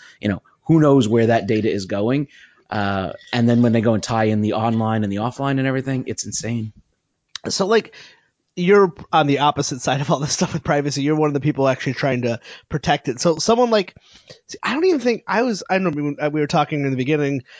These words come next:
Speaker 2: um, there's, like, a bunch of stuff I, like, I don't understand. And I, I would say I'm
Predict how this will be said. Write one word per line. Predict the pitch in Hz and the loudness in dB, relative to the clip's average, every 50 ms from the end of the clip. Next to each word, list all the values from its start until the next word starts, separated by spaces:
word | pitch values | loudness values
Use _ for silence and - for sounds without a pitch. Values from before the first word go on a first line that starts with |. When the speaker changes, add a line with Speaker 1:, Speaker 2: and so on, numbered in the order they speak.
| - - | -12 -4
Speaker 2:
um, | - 127 135 135 131 131 - - | 0 2 2 2 2 -2 -4 -2
there's, | 143 160 175 202 214 | 0 2 4 4 4
like, | 226 214 | 2 2
a | 196 | 0
bunch | 185 175 175 160 | 2 0 0 0
of | 165 | 0
stuff | - - 220 170 | 0 2 2 4
I, | 156 139 | 4 2
like, | 147 - - - | 2 2 -2 -4
I | - 131 160 185 | -2 2 4 4
don't | 180 170 123 | 4 4 4
understand. | 131 135 131 127 - 143 127 127 135 | 2 0 0 -2 -2 -2 -2 0 0
And | 143 | 0
I, | 175 202 - | 0 0 0
I | - 165 175 | 2 2 4
would | 180 180 165 | 4 4 2
say | - - 175 160 | 2 0 0 2
I'm | 160 151 131 120 113 113 | 2 2 0 -2 -4 -8